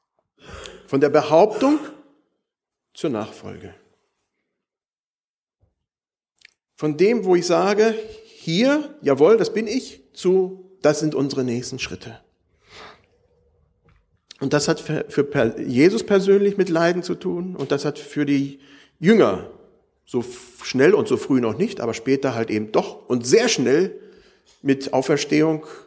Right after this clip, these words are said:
<clears throat> und, ähm,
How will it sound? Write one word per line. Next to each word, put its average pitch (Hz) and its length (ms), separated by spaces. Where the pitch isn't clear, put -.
<clears throat> - 1000
und, 135 420
ähm, 120 760